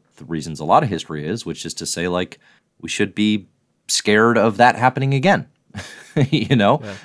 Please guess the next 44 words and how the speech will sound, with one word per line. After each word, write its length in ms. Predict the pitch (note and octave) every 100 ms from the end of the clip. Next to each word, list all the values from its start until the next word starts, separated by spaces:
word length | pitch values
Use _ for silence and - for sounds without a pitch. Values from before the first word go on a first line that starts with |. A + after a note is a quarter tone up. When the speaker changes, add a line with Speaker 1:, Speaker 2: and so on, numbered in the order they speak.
| -
Speaker 1:
um, 240 | G#2 F#2+ F#2
it 140 | F#2+
should 180 | - D#2+
caution, 340 | - G#2 G2
you 80 | F#2
know, 100 | F2
obviously 320 | E2 E2 -
you 180 | E2 E2
wanna 160 | E2+ E2
learn 160 | F#2+
from 140 | - C#2+
history, 280 | C2+ - C#2+
and 160 | C2+
obviously 260 | C#2 - D2+
we 80 | C2
so 300 | - C#2+ C#2
rarely 280 | D#2 D2 C#2
do. 380 | C2+ F2+ A#2 - _
It's, 240 | _ - - _
it's 220 | _ _ _ _
a 60 |
bummer. 320 | - G2 G2 - _ _ _ _
But, 200 | A#2+ A2+
uh, 220 | G2+ F2+ -
anyway, 340 | D#3+ C3+ C#2+
so 180 | - A#2
th-, 120 | A2
I 80 | A2
think 220 | - E3
the, 200 | F#2+ F2 -
the 120 | F#2+
comparison 640 | F#2 E2 D3 E3 - G2+
is 160 | F#2 D#2
an 100 | D#2 -
apt 300 | B2+ C#3 -
one, 220 | E2 D#2+ -
but 160 | A2
it 100 | A#2
is 180 | C3+ D#3
also 300 | F2+ G#2+ - G2+
that 180 | F#2+
thing 240 | - F3 C#3
of, 100 | E2+
like, 300 | E2+ E2